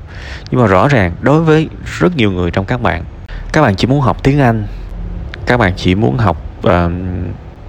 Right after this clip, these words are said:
nấu ăn, các bạn chỉ muốn học chuyên môn, kế toán, rồi, à, cơ khí, công nghệ thông tin, lập trình. Hầu hết, phải gọi là chín mươi chín phần trăm luôn á, chữ học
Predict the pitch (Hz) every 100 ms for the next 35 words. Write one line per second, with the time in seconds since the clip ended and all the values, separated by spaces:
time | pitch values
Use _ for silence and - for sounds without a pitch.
0 | - 104 127 117 107 98 - - - -
1 | - - - 113 87 80 90 117 104 78
2 | 107 104 107 110 107 98 - - - -
3 | - 110 123 127 110 113 123 135 143 135
4 | - - - - 87 82 80 80 80 80
5 | 80 80 80 82 - - - - - 120
6 | 113 107 - 120 120 139 165 - - -
7 | 110 104 95 80 76 98 104 104 92 82
8 | - 82 80 85 - - - - - 87
9 | 87 123 156 - - - - - - -
10 | - 92 104 104 90 87 80 - 185 254
11 | 180 135 151 175 92 80 98 101 101 101
12 | 98 101 113 - - - - - 98 117
13 | 92 -